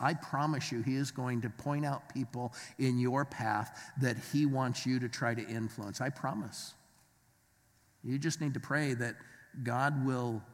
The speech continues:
show you who they are, and then that he will give you the courage to invite them and to build relationships with them. So begin with prayer.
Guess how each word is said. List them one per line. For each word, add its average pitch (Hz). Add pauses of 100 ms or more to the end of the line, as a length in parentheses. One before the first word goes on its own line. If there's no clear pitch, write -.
show -
you 143
who 131
they 123
are, 131 (420)
and 120
then 123
that 123 (120)
he 123
will 120
give 127
you 127 (320)
the 127
courage 131
to 120 (280)
invite 123
them 113
and 107
to 113
build 120
relationships 113
with 101
them. 107
So 123 (280)
begin 143
with 165
prayer. 143